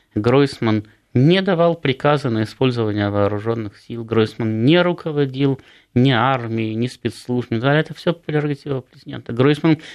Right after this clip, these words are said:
даже не определял внешнюю или внутреннюю политику. Гройсман только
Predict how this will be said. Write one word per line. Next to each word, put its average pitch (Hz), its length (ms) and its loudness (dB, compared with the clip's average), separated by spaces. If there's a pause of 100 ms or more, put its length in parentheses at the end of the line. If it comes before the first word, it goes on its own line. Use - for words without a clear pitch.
(140)
даже 143 280 2
не 160 220 6
определял 170 580 2
внешнюю 160 480 0
или 156 80 -4
внутреннюю 147 360 -6
политику. 131 440 -10
Гройсман 185 360 0
только 165 280 0